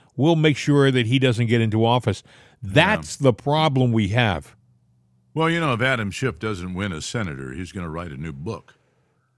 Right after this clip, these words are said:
Speaker 2: The Art of the Steal. You know, like The Art of the Deal, The Art
Speaker 1: Yeah.
Speaker 2: of the Steal, because that's what these guys are good at.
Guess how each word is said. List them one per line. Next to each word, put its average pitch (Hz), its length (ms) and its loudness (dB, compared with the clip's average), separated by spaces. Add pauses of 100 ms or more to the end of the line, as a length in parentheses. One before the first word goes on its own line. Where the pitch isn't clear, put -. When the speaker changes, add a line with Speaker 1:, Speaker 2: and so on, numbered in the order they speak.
(300)
Speaker 2:
The 98 140 -6
Art 87 160 -4
of 64 120 -14
the - 100 -16
Steal. 110 480 -12 (920)
You 90 140 -12
know, 73 220 -12 (160)
like 98 240 -12
The 101 120 -8
Art 101 140 -6
of 82 120 -12
the 104 80 -8
Deal, 127 320 -4
The 117 160 -4
Art 98 140 2
Speaker 1:
Yeah. 95 80 2
Speaker 2:
of 85 60 -2
the - 60 -6
Steal, 143 260 -4
because 135 280 -4
that's 151 200 -4
what 185 160 -6
these 147 240 -6
guys 123 680 -4
are 107 120 -8
good 95 380 -4
at. 60 300 -12